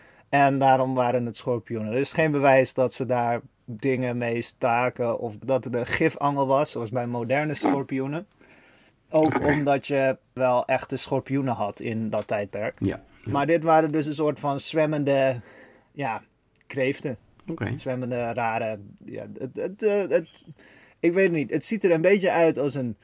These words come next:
Speaker 1: dolfijn of een vis, maar ja, het, het heeft echt van die insect- en ge-, geleedpotige, eh, eh,
Speaker 2: Oogjes.
Speaker 1: schubben.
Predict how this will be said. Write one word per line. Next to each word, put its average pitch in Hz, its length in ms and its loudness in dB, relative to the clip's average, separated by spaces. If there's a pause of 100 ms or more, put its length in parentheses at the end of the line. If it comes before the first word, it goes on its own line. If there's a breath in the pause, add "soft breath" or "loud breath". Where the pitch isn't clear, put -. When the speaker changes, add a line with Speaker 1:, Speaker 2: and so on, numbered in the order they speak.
(260 soft breath)
Speaker 1:
dolfijn 151 800 2
of 156 160 2
een 123 140 0
vis, - 580 4
maar 147 180 -6 (300)
ja, 139 240 -6 (480)
het, 127 300 -4
het 131 160 -4
heeft 139 240 -2
echt 143 240 -2
van 139 220 -2
die 127 260 -4 (500 soft breath)
insect- 143 640 -2
en 131 320 -4
ge-, 131 360 -8
geleedpotige, 135 1300 -2
eh, 117 200 -6 (840)
eh, 117 280 -10 (420)
Speaker 2:
Oogjes. - 380 4
Speaker 1:
schubben. 156 300 2